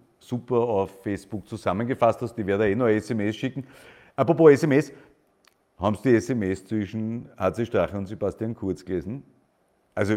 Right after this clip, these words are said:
ist, für mich war das wie so eine Bravo-Foto-Love-Story von früher.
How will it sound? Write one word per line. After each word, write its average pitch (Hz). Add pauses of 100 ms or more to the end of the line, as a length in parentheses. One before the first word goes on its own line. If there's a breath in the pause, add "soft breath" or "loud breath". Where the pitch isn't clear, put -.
(160)
ist, 104
für 117
mich 127
war 127
das 117
wie 123
so 120
eine 117
Bravo-Foto-Love-Story 98 (240)
von 85
früher. -